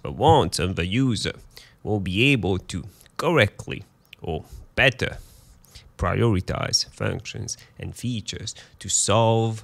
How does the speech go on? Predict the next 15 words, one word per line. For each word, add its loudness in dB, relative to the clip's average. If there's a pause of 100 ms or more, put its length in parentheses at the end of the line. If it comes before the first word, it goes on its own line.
(160)
these -6
problems, -2
give -2
solutions 0
to -14
the -10
end -6
user. -8
Because -10
at -6
the -2
end 2
of 0
the 2
day, 0